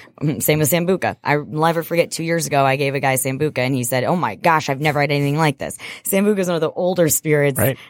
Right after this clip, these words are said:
Speaker 1: on your bar that people still keep just to keep.
Speaker 2: Mm-hmm.
Speaker 1: So you just, I just don't believe in the, I'm not even bashing you. I just, I just never
Speaker 2: No, no,
Speaker 1: think
Speaker 2: no, no, no,
Speaker 1: anything's
Speaker 2: no.
Speaker 1: replaced. It's, it's a
Speaker 2: Yeah.
Speaker 1: trend. It's a trending thing.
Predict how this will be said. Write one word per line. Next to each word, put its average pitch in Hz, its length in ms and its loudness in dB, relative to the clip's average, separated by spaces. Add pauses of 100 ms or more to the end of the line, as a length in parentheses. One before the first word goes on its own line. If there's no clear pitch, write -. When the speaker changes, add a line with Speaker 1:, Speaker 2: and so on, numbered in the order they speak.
Speaker 1:
on 151 220 2
your 143 100 0
bar 135 360 2
that 135 120 -2
people 143 300 -2
still 135 240 0
keep 135 260 -10
just 143 280 -2
to 123 60 -4
keep. - 380 -12 (100)
Speaker 2:
Mm-hmm. 107 180 -4
Speaker 1:
So 117 100 2
you 180 160 2
just, 196 240 -2 (260)
I 180 100 2
just 185 140 0
don't 165 160 2
believe 165 220 0
in 143 80 -6
the, 120 360 -10 (480)
I'm 220 160 2
not 180 140 2
even 156 320 -8 (100)
bashing 147 440 -2
you. 156 120 -2
I 139 140 2
just, 139 260 -4
I 160 120 2
just 139 120 -8
never 156 180 0
Speaker 2:
No, 269 40 4
no, 294 60 2
Speaker 1:
think 294 100 2
Speaker 2:
no, 269 60 4
no, 240 100 4
no, 226 60 4
Speaker 1:
anything's 185 160 2
Speaker 2:
no. 165 80 4
Speaker 1:
replaced. 131 400 -2
It's, 131 160 -6
it's 143 140 -6
a - 20 -2
Speaker 2:
Yeah. 175 40 -8
Speaker 1:
trend. 131 520 -4 (160)
It's 208 120 -8
a 208 40 -4
trending 113 440 -4
thing. 113 360 -6